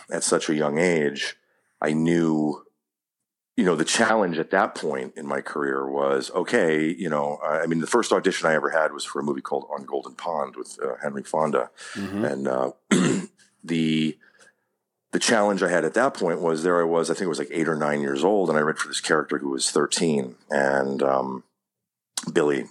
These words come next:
Speaker 1: And it, it came down, you know, his first audition ever, went into the room, read, uh, it was, like, five or six pages of dialogue. I remember rehearsing this constantly. And then I went in there and, um, you know, they told me that I was emotionally fit. Everything was there.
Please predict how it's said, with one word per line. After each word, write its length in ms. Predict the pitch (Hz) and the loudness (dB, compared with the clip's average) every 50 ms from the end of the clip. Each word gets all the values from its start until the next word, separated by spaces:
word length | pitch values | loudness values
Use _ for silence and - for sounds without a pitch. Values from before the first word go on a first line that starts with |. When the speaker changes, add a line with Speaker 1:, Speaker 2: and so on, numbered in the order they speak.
| - | -6
Speaker 1:
And 340 | 87 80 76 76 73 71 71 | -2 0 0 0 0 0 0
it, 140 | 76 71 - - | 0 0 0 0
it 220 | - 90 - - - | 0 0 0 -2 0
came 220 | - 101 92 90 | 0 2 2 4
down, 460 | 85 85 82 82 82 82 82 80 78 - - - - - - - - - - _ _ _ - | 4 4 2 2 2 0 0 -2 -6 -8 -18 -20 -20 -20 -20 -20 -20 -20 -20 _ _ _ -6
you 80 | - 90 | -2 0
know, 140 | 85 80 82 | 2 2 2
his 100 | - - | 0 2
first 240 | - 143 127 - | 2 0 2 2
audition 320 | 131 101 95 87 - 85 80 | 2 2 2 0 0 0 -2
ever, 200 | 73 71 85 92 | 0 0 0 0
went 200 | 90 85 92 92 | 0 0 -2 0
into 80 | 98 | 0
the 80 | 85 82 | -2 0
room, 500 | 80 90 95 98 98 98 98 95 92 90 - | 0 2 2 2 0 0 -2 -4 -6 -8 -6
read, 480 | 90 85 87 90 90 90 90 87 - - - - | -2 0 2 4 4 2 0 -2 -4 -16 -12 -10
uh, 180 | 87 82 78 78 | -6 -4 -4 -4
it 20 | |
was, 100 | 78 76 | -4 -4
like, 140 | 80 76 - | -6 -6 -8
five 280 | - - 87 82 82 78 | -4 0 2 2 2 2
or 60 | 78 | 0
six 200 | - - 76 - | -2 -4 -6 -6
pages 360 | - - 85 76 76 73 71 | -2 0 0 0 0 -4 -6
of 60 | 71 | -2
dialogue. 600 | - 107 110 110 104 104 104 104 101 101 101 95 | 0 2 2 4 2 2 2 2 2 2 0 0
I 40 | 82 | -2
remember 340 | 78 78 82 85 82 80 76 | -4 -2 -4 -4 -4 -4 -4
rehearsing 540 | 73 71 - - 113 107 - - 101 92 92 | -4 -4 -2 -2 -2 -2 0 -2 -2 -2 0
this 200 | 90 87 - - | -2 -2 -2 -4
constantly. 720 | - - - 92 90 - - 98 92 95 90 87 87 - _ _ - - - - - - - _ _ _ _ _ _ _ - | -10 -8 -8 -8 -8 -8 -8 -10 -8 -6 -6 -6 -6 -8 _ _ -20 -20 -20 -20 -20 -20 -20 _ _ _ _ _ _ _ -8
And 120 | 80 82 | -6 -4
then 120 | 87 85 82 | -2 -2 -2
I 100 | 82 80 | -2 -2
went 220 | 80 98 101 101 | 0 2 2 2
in 80 | 98 98 | 4 4
there 360 | 98 98 95 95 92 90 90 | 4 4 4 2 2 0 -2
and, 680 | 85 - 87 82 82 80 80 80 78 78 78 78 78 | -4 -4 -4 -4 -2 -2 -2 -2 -2 -4 -6 -4 -4
um, 800 | 78 78 76 76 76 76 73 73 73 71 71 71 71 69 71 - _ _ _ _ _ _ _ _ _ _ _ _ _ _ - | -2 0 0 2 2 2 2 2 0 -2 -4 -8 -10 -12 -14 -16 _ _ _ _ _ _ _ _ _ _ _ _ _ _ -8
you 100 | 107 92 | -8 -4
know, 160 | 80 76 76 | -2 0 0
they 140 | 73 80 80 | 2 2 2
told 320 | 78 - - 95 87 82 80 | 0 2 2 2 2 2 2
me 140 | 85 80 | 2 2
that 160 | 76 76 78 73 | 2 2 2 2
I 120 | 76 73 | 2 2
was 520 | 71 71 73 69 69 69 69 - - - | 0 0 -2 -2 -2 -2 -4 -6 -6 -6
emotionally 640 | - 90 76 76 78 80 - - - 85 76 73 71 | -6 -4 0 2 2 2 2 0 -2 -2 -2 -2 -2
fit. 400 | - - - - 120 113 113 - - | -4 -4 0 2 2 2 2 0 -2
Everything 460 | 92 80 80 73 - 80 76 71 71 | -4 -2 -2 -2 -2 -2 -2 -2 -2
was 300 | 73 67 64 - - - | -2 -2 -2 -4 -4 0
there. 600 | 85 82 82 85 87 87 87 87 87 87 87 | 2 4 4 4 4 4 4 2 2 0 -2